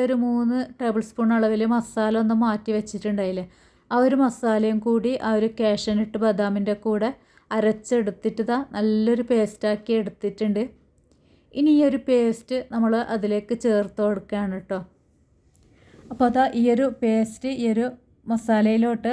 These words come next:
നമ്മൾ ചേർത്ത് കൊടുക്കുകയാണ്. അപ്പോൾ ഇത് ചേർത്ത് കൊടുക്കുമ്പോഴാണ് ഒരു ഡിഫറന്റ് ടേസ്റ്റ് ആവുന്നത് ട്ടോ. നല്ലൊരു ക്രീമി ടേസ്റ്റി ആയിട്ടുള്ളൊരു കറിയാണിത്. അപ്പോൾ അത് ആ ഒരു പേസ്റ്റ് ഒഴിച്ചെടുത്തതിന് ശേഷം ഈ ഒരു മിക്സിയുടെ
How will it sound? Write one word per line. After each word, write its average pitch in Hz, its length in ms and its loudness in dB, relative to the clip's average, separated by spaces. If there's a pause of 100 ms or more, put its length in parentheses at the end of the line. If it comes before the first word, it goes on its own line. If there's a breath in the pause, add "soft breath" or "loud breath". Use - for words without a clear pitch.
(120)
നമ്മൾ 220 180 4 (160)
ചേർത്ത് 208 400 -2
കൊടുക്കുകയാണ്. 208 520 0 (480 soft breath)
അപ്പോൾ 302 220 -4
ഇത് 262 140 2 (100)
ചേർത്ത് 254 320 0
കൊടുക്കുമ്പോഴാണ് 233 640 2
ഒരു 240 180 -2
ഡിഫറന്റ് 247 520 0 (100)
ടേസ്റ്റ് 214 400 -2
ആവുന്നത് 208 400 -2
ട്ടോ. 202 120 -4 (100)
നല്ലൊരു 214 360 0 (120)
ക്രീമി 220 460 2 (420)
ടേസ്റ്റി 214 380 -2
ആയിട്ടുള്ളൊരു 214 520 0 (480 loud breath)
കറിയാണിത്. 214 680 2 (760)
അപ്പോൾ 294 160 0
അത് 285 80 2 (100)
ആ - 100 4
ഒരു 247 200 -2
പേസ്റ്റ് 226 360 -2
ഒഴിച്ചെടുത്തതിന് 220 640 -4
ശേഷം 214 380 0
ഈ - 100 2
ഒരു 247 140 2
മിക്സിയുടെ 233 420 0